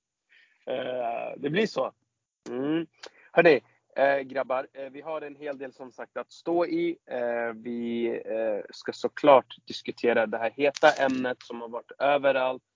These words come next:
Sociala medier, eh, stora, eh, mediehus som har tagit upp det här ämnet och, eh, eh, vi ska ju såklart börja där, tycker jag. Och, eh,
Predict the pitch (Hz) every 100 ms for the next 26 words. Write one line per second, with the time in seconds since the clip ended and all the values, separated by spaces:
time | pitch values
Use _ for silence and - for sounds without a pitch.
0 | _ _ 113 - 139 135 127 131 127 127
1 | 123 123 120 - _ _ _ 117 110 -
2 | - 120 117 113 113 107 110 117 120 113
3 | 117 113 143 - 127 127 - 120 120 117
4 | - 117 113 113 120 113 113 110 - -
5 | 117 - - 113 110 107 _ _ _ _
6 | _ - 107 104 104 - 113 123 - 139
7 | - - 127 - - - - 117 120 120
8 | 123 117 117 156 - - - 117 110 110
9 | - - - 123 117 117 117 107